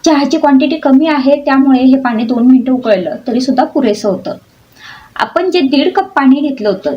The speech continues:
ते जवळपास एक ते सव्वा कप होईल इथपर्यंत आपण हे उकळून घ्यायचं आहे.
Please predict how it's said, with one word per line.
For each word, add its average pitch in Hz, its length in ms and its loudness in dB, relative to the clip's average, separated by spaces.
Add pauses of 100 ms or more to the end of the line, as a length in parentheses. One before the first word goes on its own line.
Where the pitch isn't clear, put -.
ते 294 120 0
जवळपास 277 680 -2 (140)
एक 302 180 -2 (180)
ते 339 100 -4
सव्वा 262 320 0
कप 285 260 -4
होईल 254 380 0
इथपर्यंत 277 520 -2
आपण 226 260 -4
हे 202 160 -4
उकळून 226 460 -2
घ्यायचं 208 360 -2
आहे. - 120 -10